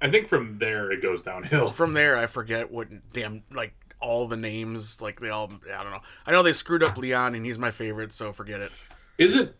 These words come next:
Speaker 1: I thought, yeah, that was Wentworth Miller.
Speaker 2: No, he played Chris. He played Chris
Speaker 1: Oh,
Speaker 2: Redfield.
Speaker 1: okay.
Speaker 2: Yeah, we were trying to do this at work the other day, and I still didn't look it up. Let me,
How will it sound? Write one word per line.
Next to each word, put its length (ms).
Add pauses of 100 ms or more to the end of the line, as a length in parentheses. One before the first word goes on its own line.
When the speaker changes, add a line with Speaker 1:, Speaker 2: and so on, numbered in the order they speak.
Speaker 1:
I 100
thought, 300 (340)
yeah, 120
that 160
was 120
Wentworth 360
Miller. 340 (480)
Speaker 2:
No, 280
he 120
played 260
Chris. 520
He 80
played 200
Chris 120
Speaker 1:
Oh, 300
Speaker 2:
Redfield. 140
Speaker 1:
okay. 260 (120)
Speaker 2:
Yeah, 240
we 100
were 80
trying 180
to 60
do 100
this 160
at 100
work 200
the 100
other 120
day, 100
and 100
I 80
still 240
didn't 200
look 160
it 60
up. 160
Let 160
me, 640